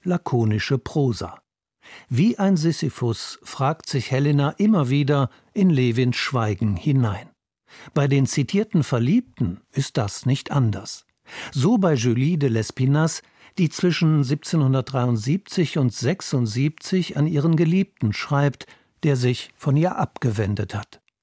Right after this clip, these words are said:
Ins Leere laufende Leidenschaft bedeutet auch hier Qual und Wahn. Die Frage, ob Levin und Helena einen Neustart finden,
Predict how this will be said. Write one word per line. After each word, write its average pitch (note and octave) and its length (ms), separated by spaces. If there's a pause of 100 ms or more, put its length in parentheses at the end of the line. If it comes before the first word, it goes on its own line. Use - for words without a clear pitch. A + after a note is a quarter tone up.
(480)
Ins C3+ 320
Leere G3+ 360
laufende C3 540
Leidenschaft C#3 760 (320)
bedeutet E3+ 520
auch C3 220
hier F3+ 420 (100)
Qual A#2+ 680
und D#3+ 300
Wahn. F#2+ 320 (640)
Die C#3+ 100
Frage, F3+ 600
ob A#2+ 160
Levin E3 420
und B2 160
Helena D3 480
einen A#2+ 320
Neustart A#2 580
finden, D3+ 520